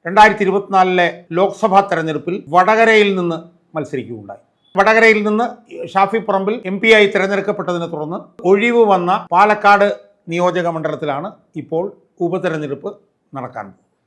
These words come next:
നമുക്കറിയാം, രണ്ടായിരത്തി ഇരുപത്തൊന്നിലെ തെരഞ്ഞെടുപ്പിൽ ഷാഫി പറമ്പിൽ പാലക്കാട് നിന്ന് ഏതാണ്ട് മൂവായിരത്തി ചില്ലാനം വോട്ടിന് അന്ന് ഇ ശ്രീധരൻ എന്ന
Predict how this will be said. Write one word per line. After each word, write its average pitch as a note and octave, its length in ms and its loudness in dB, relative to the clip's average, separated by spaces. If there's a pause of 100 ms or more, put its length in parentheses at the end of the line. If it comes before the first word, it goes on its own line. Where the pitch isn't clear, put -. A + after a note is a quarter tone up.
(220)
നമുക്കറിയാം, A#3 380 2
രണ്ടായിരത്തി A3+ 320 4
ഇരുപത്തൊന്നിലെ A3 460 2
തെരഞ്ഞെടുപ്പിൽ G3+ 420 -2 (680)
ഷാഫി G3+ 320 4
പറമ്പിൽ G#3 320 0
പാലക്കാട് G3 360 4
നിന്ന് G3 160 -2
ഏതാണ്ട് G3 280 0
മൂവായിരത്തി G3 420 4
ചില്ലാനം F#3+ 340 0
വോട്ടിന് F3 300 -6 (520)
അന്ന് F3+ 200 -8
ഇ - 20 -4 (120)
ശ്രീധരൻ F#3+ 460 0 (360)
എന്ന E3+ 140 -4